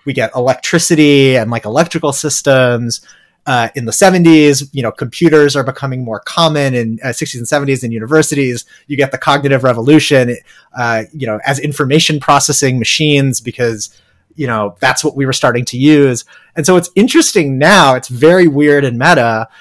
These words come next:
is these, like, A I systems are making us reanalogize and think about human cognition in different ways, right? All of those surprising aspects are also, like, making us think about, well, actually, how much is based on,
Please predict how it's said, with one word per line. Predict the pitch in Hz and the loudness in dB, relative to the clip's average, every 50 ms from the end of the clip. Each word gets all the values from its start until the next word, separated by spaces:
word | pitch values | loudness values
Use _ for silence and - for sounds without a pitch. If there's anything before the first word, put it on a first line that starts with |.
| _ _ _ | _ _ _
is | - 165 139 131 | -2 -2 -2 0
these, | 139 143 131 - | -2 -2 -2 -2
like, | - 127 110 - _ _ - | -2 -2 -4 -4 _ _ 2
A | 156 160 165 151 | 4 4 6 6
I | 139 143 143 147 143 139 131 | 6 6 6 6 4 4 2
systems | 127 - - - 214 233 - - - 151 135 123 117 110 117 - - - | 0 -2 -4 -2 -2 -2 -4 -4 -2 0 0 0 0 -4 -6 -10 -8 -6
are | 135 135 131 | -4 -4 -2
making | 127 135 147 139 - 156 156 143 | -2 -2 -2 -2 -4 -6 -6 -4
us | 135 127 - - - - _ _ _ - | -4 -4 -6 -6 -10 -12 _ _ _ -8
reanalogize | 139 135 147 156 175 175 151 131 131 127 139 147 156 147 139 147 131 120 120 113 | -2 2 4 6 6 6 6 4 2 2 2 4 2 2 2 2 0 0 -2 -4
and | 123 113 113 | -8 -10 -10
think | - 147 156 165 156 | -6 -4 -4 -2 -2
about | 135 123 117 113 117 113 110 107 104 - _ _ _ _ _ _ | -2 -2 0 0 2 2 2 0 -4 -8 _ _ _ _ _ _
human | - - 202 262 294 262 208 170 | -8 -2 0 2 2 2 2 2
cognition | - 165 135 131 131 127 120 - - 131 113 | 2 2 2 2 2 -2 -2 -2 -2 -4 -4
in | 107 107 110 | -4 -4 -4
different | 107 101 - 117 101 92 | -4 -6 -6 -8 -10 -8
ways, | 117 110 104 104 98 - | -8 -8 -8 -8 -4 0
right? | 135 139 - - 143 | 2 2 2 2 2
All | 151 175 190 | 4 4 4
of | 190 170 | 4 2
those | 170 156 143 - | 2 0 0 -2
surprising | 147 131 - 143 139 127 123 117 117 | -4 -4 0 0 0 0 0 -2 -2
aspects | 127 160 175 - - - 127 117 - - | 0 0 0 0 -2 -4 -6 -6 -6 -10
are | 120 - - | -14 -10 -4
also, | 135 147 160 160 - 151 135 | 0 0 0 2 0 -2 -2
like, | 123 120 107 - _ _ _ _ _ _ _ _ - | -2 -4 -6 -8 _ _ _ _ _ _ _ _ -2
making | 160 156 165 160 | -2 -2 -2 -2
us | - | -6
think | - 156 | -8 -6
about, | 143 147 147 - _ _ _ _ | -4 -4 -4 -4 _ _ _ _
well, | - 165 165 - | -6 -4 -2 -2
actually, | 175 220 - - 214 175 | -2 -2 -2 -2 -2 -4
how | - - - 175 190 | -2 -2 0 0 2
much | 190 185 185 190 - - | 2 2 0 0 -2 -4
is | 175 151 127 | -4 -4 -2
based | - 143 143 151 - - - 151 | -2 0 0 0 -2 -2 -2 0
on, | 143 135 131 131 123 120 123 117 | 0 0 0 -2 -2 -4 -6 -10